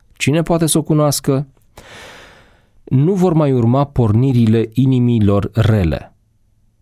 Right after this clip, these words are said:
Ezechiel, la rândul lui, vorbește despre oameni nerușinați și cu inima împietrită, a căror inimă simte plăcere față de idolii și urăciunile lor, care au inima de piatră.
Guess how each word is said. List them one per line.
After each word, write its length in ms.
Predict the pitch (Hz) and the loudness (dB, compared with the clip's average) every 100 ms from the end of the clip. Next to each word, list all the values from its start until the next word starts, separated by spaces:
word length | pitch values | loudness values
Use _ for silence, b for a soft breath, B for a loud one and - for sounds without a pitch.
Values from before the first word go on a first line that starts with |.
| _ _ - | _ _ -6
Ezechiel, 720 | 151 120 123 - 160 180 175 | -2 0 -2 -2 -2 0 0
la 140 | 113 104 | 0 0
rândul 340 | 117 110 104 | 0 0 2
lui, 160 | 117 139 | 2 2
vorbește 500 | 120 110 131 135 143 | 0 0 0 0 -2
despre 380 | 131 120 - 113 | -2 -2 -2 0
oameni 580 | 104 135 156 156 147 - | 2 2 2 0 -2 0
nerușinați 1000 | 143 156 151 143 - 120 120 165 175 - | 0 0 0 -2 0 0 2 0 -2 -2
și 160 | 139 | -2
cu 140 | - 139 | 0 0
inima 320 | 143 139 131 | 2 0 0
împietrită, 840 | 127 127 117 - 127 - 78 - _ | 0 0 0 0 -2 -2 -6 -6 _
a 120 | 127 | -4
căror 340 | - 127 123 123 | 0 0 0 0
inimă 400 | 160 170 135 110 | 0 2 0 -2
simte 360 | - 131 120 95 | 0 -2 0 -2
plăcere 480 | 92 85 147 143 | -2 -2 0 0
față 360 | 143 135 123 135 | 0 -2 0 0
de 200 | 123 127 | 0 -2
idolii 500 | 135 165 170 156 151 | 0 0 2 2 0
și 340 | 139 - 170 - | 0 0 0 0
urăciunile 680 | 143 123 110 127 113 110 110 | 0 2 0 0 0 0 2
lor, 380 | 113 90 - - | 0 -2 -6 -12
care 220 | - 107 | -4 0
au 120 | 104 107 | 2 2
inima 420 | 117 123 120 117 | 2 2 0 0
de 100 | 123 | -2
piatră. 540 | - 143 120 90 - | 0 -2 0 -4 -6